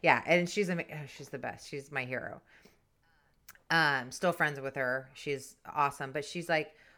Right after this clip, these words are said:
"Honestly, Dara, they're processing their trauma. They're sharing their experience with you."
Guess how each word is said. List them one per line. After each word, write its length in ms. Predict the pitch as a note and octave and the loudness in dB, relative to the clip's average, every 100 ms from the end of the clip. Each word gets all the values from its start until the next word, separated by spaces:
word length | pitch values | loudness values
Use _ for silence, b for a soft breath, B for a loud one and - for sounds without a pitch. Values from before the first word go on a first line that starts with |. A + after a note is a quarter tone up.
| b | b
"Honestly, 380 | D#3 E3+ F3 F#3 | -2 -2 -4 -2
Dara, 460 | F3+ F3 F3 F3 F3+ b b b b _ _ - | 2 4 4 2 -2 b b b b _ _ -2
they're 160 | E3 | 0
processing 640 | E3 E3+ D#3+ - E3 E3+ D#3 | 2 2 2 0 -4 -4 -6
their 120 | D3 | -6
trauma. 460 | - F#3 G3+ - - D3 _ _ _ _ _ _ _ _ - | -4 -4 -4 -8 -16 -20 _ _ _ _ _ _ _ _ 0
They're 140 | E3 | 0
sharing 340 | E3 E3 D3+ D3 | 2 0 0 -2
their 140 | D3+ | -4
experience 560 | D3 - G3 G3 E3+ - | -6 -4 -2 -2 -4 -6
with 200 | C#3+ | -8
you." 120 | - | -6